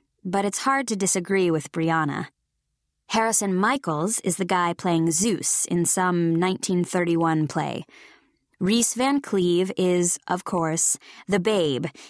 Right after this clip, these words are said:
in nineteen eighty-nine's Pajama Game, with the three hundred watt smile, long legs, and big boobs. A girl who, depending on who you talk to, went on to become a backup singer for Madonna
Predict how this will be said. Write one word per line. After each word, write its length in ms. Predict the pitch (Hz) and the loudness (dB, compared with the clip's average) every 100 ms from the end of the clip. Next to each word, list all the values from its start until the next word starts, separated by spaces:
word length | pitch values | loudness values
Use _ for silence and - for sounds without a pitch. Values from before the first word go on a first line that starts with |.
| - | -4
in 160 | 190 185 | 0 2
nineteen 480 | 202 226 - 220 214 | 2 0 0 0 2
eighty-nine's 640 | 185 185 185 165 165 165 | 2 2 2 2 2 0
Pajama 440 | - 170 165 160 | -4 0 0 0
Game, 380 | 156 143 139 151 - - - | 0 -2 -2 -4 -6 -18 -10
with 160 | 185 165 | -6 -4
the 100 | 160 | -4
three 380 | - - 202 269 | -4 -2 2 2
hundred 320 | 254 254 233 | 2 2 2
watt 260 | 202 220 - | 2 0 0
smile, 600 | - 175 175 170 170 165 _ - | 0 2 2 2 0 -2 _ -4
long 400 | 170 185 226 262 | 2 4 4 2
legs, 480 | 214 185 185 180 - | 2 2 2 -2 -2
and 300 | - 175 156 | 0 0 0
big 240 | 185 185 170 | 0 0 0
boobs. 540 | 165 147 131 143 - - _ _ _ _ - | 0 0 0 -2 -2 -8 _ _ _ _ -4
A 80 | 202 | 0
girl 340 | 226 247 247 | 2 2 2
who, 440 | 190 202 170 165 202 _ _ - | 2 2 2 0 -2 _ _ -6
depending 460 | 208 254 240 196 | 0 0 2 2
on 80 | 180 | 2
who 100 | 180 | 2
you 140 | 175 156 | 2 0
talk 280 | 170 139 - | -2 -4 -4
to, 280 | 156 156 180 - - _ | -2 -2 -4 -10 -20 _
went 240 | - 233 240 | 0 2 4
on 180 | 226 220 | 2 2
to 80 | 202 | -2
become 380 | 190 185 185 180 | -2 0 0 0
a 100 | 160 | 0
backup 460 | 185 196 - 233 | 0 0 0 -2
singer 340 | - 226 220 208 | 0 0 2 0
for 160 | 196 | 0
Madonna 640 | 175 165 185 175 143 180 | 0 2 2 2 0 -2